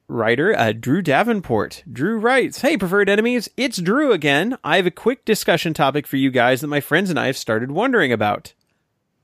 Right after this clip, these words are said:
Are two thousand point games getting too big? With the newest chapter approved coming out, seeing some of the newest changes coming, some armies are getting massive point drops to see them get put on the table.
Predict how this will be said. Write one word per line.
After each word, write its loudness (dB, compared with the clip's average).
Are 2
two -4
thousand -2
point -2
games -2
getting -2
too -4
big? -2
With 2
the -2
newest 2
chapter 0
approved 0
coming 0
out, -2
seeing -2
some 0
of -2
the 2
newest 2
changes -2
coming, -2
some -2
armies 0
are -2
getting -2
massive -2
point -4
drops 0
to -12
see -2
them -4
get -4
put -4
on -4
the -4
table. -2